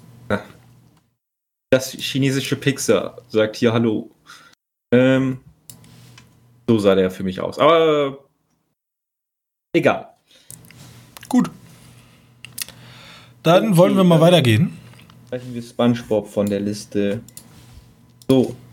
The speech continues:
Speaker 1: Hast du noch irgendwas gesehen?
Speaker 2: Ja.
Speaker 1: Oder soll ich anfangen?
Speaker 2: Äh, mir ist das egal, du kannst auch anfangen, wenn du möchtest.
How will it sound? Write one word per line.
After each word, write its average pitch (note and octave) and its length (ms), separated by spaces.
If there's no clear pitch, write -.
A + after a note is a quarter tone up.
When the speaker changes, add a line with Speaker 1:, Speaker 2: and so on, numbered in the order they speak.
Speaker 1:
Hast F#3+ 160
du G#3 60
noch D#3+ 100
irgendwas A2+ 340
gesehen? A2 220
Speaker 2:
Ja. C3 200
Speaker 1:
Oder D3+ 140
soll D3 160
ich - 180
anfangen? G#2+ 360
Speaker 2:
Äh, C#3 100
mir D3 340
ist D#3+ 140
das C3+ 120
egal, G#2 280
du A#2 80
kannst B2+ 220
auch G#2 120
anfangen, A2 380
wenn G#2 80
du G2 60
möchtest. G2+ 340